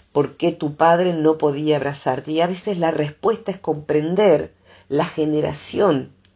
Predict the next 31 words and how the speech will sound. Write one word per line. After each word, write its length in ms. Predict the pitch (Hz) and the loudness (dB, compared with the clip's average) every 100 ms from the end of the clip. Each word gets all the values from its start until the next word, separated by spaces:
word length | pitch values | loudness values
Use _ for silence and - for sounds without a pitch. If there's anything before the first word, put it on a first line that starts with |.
| _ | _
al, 380 | 143 139 135 - | 2 2 0 -2
a 60 | 147 | 0
la 180 | 139 139 | 0 0
que 80 | |
el 140 | 143 135 | -2 -2
padre 440 | - 185 190 190 | 2 2 2 -2
perteneció 960 | - 147 143 147 143 147 - 139 139 139 - - - - - | -2 -4 -4 -4 -4 -4 -4 0 0 0 -10 -20 -20 -20 -10
y 100 | 175 | -6
que 140 | 170 | -2
un 120 | 170 175 | 0 2
hombre 300 | 185 160 160 | 2 2 2
no 200 | 156 156 | 4 2
debía, 840 | 147 147 139 214 269 220 127 123 | 2 0 -2 0 2 2 2 -2
no, 220 | 185 233 | 0 2
no 160 | 185 151 | 2 2
podía 400 | 139 135 135 131 | 0 0 2 0
solamente, 520 | 135 131 127 127 135 | -2 -4 -4 -4 -2
no 160 | 139 151 | 0 0
debía 580 | 139 135 127 214 247 143 | 2 0 0 0 4 4
abrazar 460 | 127 117 - 117 | 4 -2 -6 -6
a 80 | 117 | -6
sus 320 | - - - | -8 -14 -12
hijos, 500 | 131 127 151 - - _ _ - - - | -14 -4 -2 -2 -6 _ _ -20 -12 0
porque 320 | 165 156 151 | 0 4 4
la 160 | 147 | 4
prioridad 720 | - 190 233 202 170 196 180 - _ _ _ - | 0 2 4 4 4 4 2 -8 _ _ _ -4
en 200 | 139 135 | -2 -2
aquella 400 | 139 - - 202 | 2 0 2 -2
época 340 | 190 185 175 | -2 -4 -2
era 160 | 165 156 | -2 -2
ser 500 | - 175 - - | 0 -2 -2 -14